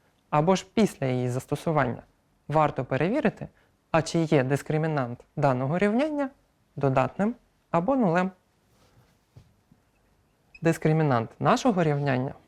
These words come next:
буде дорівнювати мінус п'ять у квадраті, мінус чотири помножити на три і помножити на мінус сім.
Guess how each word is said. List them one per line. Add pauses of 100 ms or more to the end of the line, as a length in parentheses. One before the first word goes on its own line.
(480)
буде
дорівнювати
мінус
п'ять
у
квадраті, (1000)
мінус
чотири (440)
помножити
на
три (1300)
і
помножити
на (300)
мінус
сім.